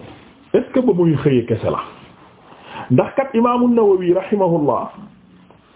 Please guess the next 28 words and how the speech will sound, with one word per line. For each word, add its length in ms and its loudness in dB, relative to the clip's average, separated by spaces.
riwaaya 420 2
bi 100 0
mu 100 2
ci 100 0
teg 200 0
dëgg 280 4
la 80 2
dana 200 0
idha 240 2
ba'at, 340 0
idha 260 2
batat 440 -2
al-mar'atu 560 0
hajiratan 720 0
firasha 400 2
zawjiha, 500 2
la'anatha 640 2
al-mala'ikatu 720 0
hatta 460 -2
tusbih, 420 0
comme 180 2
biñ 200 2
jóge. 240 0
Yépp 420 2
dane 260 0
dañ 200 0
koy 140 4
rëbb 200 2